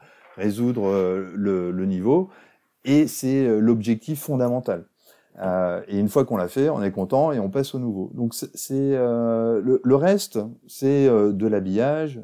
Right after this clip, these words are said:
je dirais, c'est pour aller, euh, soutenir un peu cette motivation. Mais la première motivation de, de, de, du joueur, c'est, euh, j'ai un niveau, c'est un défi, je le passe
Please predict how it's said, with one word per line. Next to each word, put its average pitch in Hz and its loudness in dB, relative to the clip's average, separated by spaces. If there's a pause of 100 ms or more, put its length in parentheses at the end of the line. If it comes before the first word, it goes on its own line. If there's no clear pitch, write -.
je 98 -20
dirais, 113 -4
c'est 104 -8
pour 98 -8
aller, 113 -2
euh, 90 -4 (240)
soutenir 151 -2
un 117 0
peu 139 0
cette 117 -6
motivation. 110 -4 (420)
Mais 95 -2
la 117 2
première 151 -2
motivation 110 -6 (280)
de, 98 -6
de, 95 -6
de, 101 -8
du 95 -6
joueur, 131 -2
c'est, 123 -6
euh, 120 0 (340)
j'ai 104 -2
un 117 4
niveau, 107 2
c'est 143 -6
un 104 -2
défi, 101 -2
je 104 -2
le 107 0
passe 143 -2